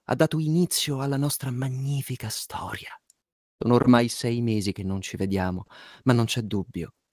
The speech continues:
che io ti amo. Mi manchi tanto, Elisabetta seconda d'Inghilterra.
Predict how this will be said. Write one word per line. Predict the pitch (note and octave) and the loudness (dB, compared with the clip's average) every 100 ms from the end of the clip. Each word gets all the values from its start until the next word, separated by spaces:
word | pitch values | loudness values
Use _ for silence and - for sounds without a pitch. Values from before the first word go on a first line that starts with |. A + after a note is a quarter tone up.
| _ | _
che | C3+ | 0
io | G#2+ G#2 G2 | 2 2 0
ti | - | 0
amo. | G#2 F2+ D#2+ - _ _ _ _ _ | 0 -2 -4 -10 _ _ _ _ _
Mi | A#2+ | 6
manchi | A2+ A2+ A2 - | 8 6 2 -6
tanto, | - F#2 F#2 F#2+ - - _ _ _ | -8 -6 -6 -10 -14 -18 _ _ _
Elisabetta | - A#2 A2 G#2 G2+ G#2 - A2 | 2 4 4 2 2 0 0 -8
seconda | - G#2 - F2+ F2+ F2+ F#2+ | -6 -6 -6 -6 -6 -8 -14
d'Inghilterra. | - G2 F2+ F#2 G2 - E2 D2+ - - | -10 -8 -8 -10 -14 -12 -10 -12 -12 -14